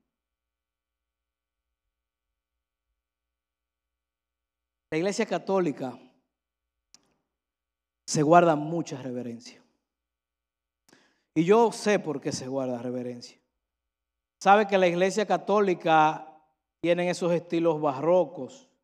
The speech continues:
tienen representaciones gráficas de sus deidades. Tienen a San Pedro por allí,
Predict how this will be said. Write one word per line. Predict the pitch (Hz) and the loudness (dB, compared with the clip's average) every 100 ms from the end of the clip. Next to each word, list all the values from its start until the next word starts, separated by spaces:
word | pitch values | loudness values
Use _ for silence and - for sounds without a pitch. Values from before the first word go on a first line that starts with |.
| _ _ _ _ _ _ _ | _ _ _ _ _ _ _
tienen | - 165 175 180 175 170 170 - - | 0 2 2 2 2 -2 -10 -16 -6
representaciones | 156 139 156 - 151 135 143 - 165 175 151 | -4 -2 -4 -4 -6 -6 -10 -8 -10 -10 -6
gráficas | 160 175 185 - 143 143 131 | 0 2 2 0 -6 -6 -6
de | 139 | -8
sus | 131 131 | -10 -10
deidades. | 139 135 143 175 185 165 - _ _ _ _ _ _ _ | -8 -6 -6 -8 -10 -16 -20 _ _ _ _ _ _ _
Tienen | - 147 151 | -10 -8 -8
a | 143 | -8
San | 143 127 123 | -6 -8 -2
Pedro | 143 151 151 143 | 2 4 2 -2
por | 131 135 | -2 -4
allí, | 127 131 143 156 160 156 | -4 -4 -4 -4 -6 -14